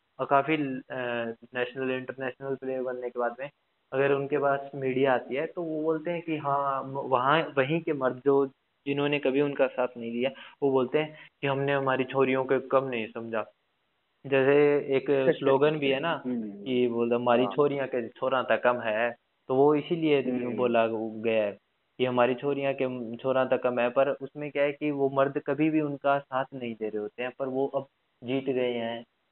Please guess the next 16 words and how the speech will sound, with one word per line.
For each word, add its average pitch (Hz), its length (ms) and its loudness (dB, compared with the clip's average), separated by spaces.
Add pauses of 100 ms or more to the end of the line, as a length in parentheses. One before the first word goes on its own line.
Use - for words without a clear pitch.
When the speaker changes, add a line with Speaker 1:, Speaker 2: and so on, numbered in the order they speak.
Speaker 1:
उनका 127 300 -2
नाम 123 280 -2
हो 110 180 -6
रहा 110 120 -4
है, 113 200 -6
तो 156 100 0
वो 151 340 0 (240)
खुद 156 240 -2
क्रेडिट, 123 480 0 (360)
क्रेडिट 123 360 0
लेना 117 280 -2
चाहते 117 260 -4
हैं 127 80 -2
और 127 180 -4
उनके 127 320 0
फिर 160 480 0